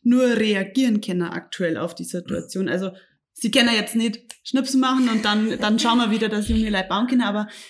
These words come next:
also Sie können im Endeffekt ja nur reagieren und sagen, ja, bauen wird jetzt nicht unbedingt billiger. Aber das heißt wiederum im Umkehrschluss ja auch, dass eigentlich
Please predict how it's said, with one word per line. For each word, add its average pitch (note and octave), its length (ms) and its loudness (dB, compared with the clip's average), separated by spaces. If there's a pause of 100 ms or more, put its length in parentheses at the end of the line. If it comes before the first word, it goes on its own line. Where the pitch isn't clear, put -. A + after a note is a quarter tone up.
(220)
also G#3+ 160 2
Sie D4 100 4
können D#4+ 240 4
im - 60 2
Endeffekt D4 380 0
ja A#3 80 2
nur C#4+ 260 2
reagieren G#3+ 760 2
und C4 140 2
sagen, B3 420 -2 (640)
ja, A3 200 -2
bauen A#3 340 2
wird A3+ 140 0
jetzt B3 200 -4
nicht G#3+ 180 0
unbedingt G#3 440 0
billiger. C4 540 -2
Aber G3 160 -2
das C4 240 0
heißt D4+ 260 -2
wiederum D4 380 4
im B3+ 100 0
Umkehrschluss C4 600 -2
ja A3 200 -2
auch, G#3+ 60 -8
dass G#3 260 -6 (360)
eigentlich C#4 600 0